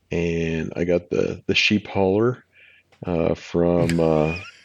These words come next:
<laughs> uh, Enterprise, and, uh, had a, a couple work stops I needed to do on the way down. Uh, my vacation started,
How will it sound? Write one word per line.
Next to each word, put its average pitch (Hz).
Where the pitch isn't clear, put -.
<laughs> -
uh, 50
Enterprise, 107
and, 80
uh, 78
had 98
a, -
a 87
couple 92
work 98
stops -
I 82
needed 80
to 82
do 80
on 92
the 82
way 82
down. 92
Uh, 90
my 90
vacation 92
started, 120